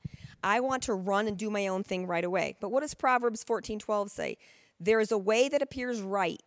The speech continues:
but the, in the end it leads to death."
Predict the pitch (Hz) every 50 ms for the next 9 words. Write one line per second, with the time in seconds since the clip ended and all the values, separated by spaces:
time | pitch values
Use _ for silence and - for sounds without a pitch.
0 | _ _ - - 175 - 208 185 - _ - 180 185 180 175 - - - 185 175
1 | 170 160 151 - - - - - 170 160 156 156 - - - 156 151 151 151 151
2 | - - - -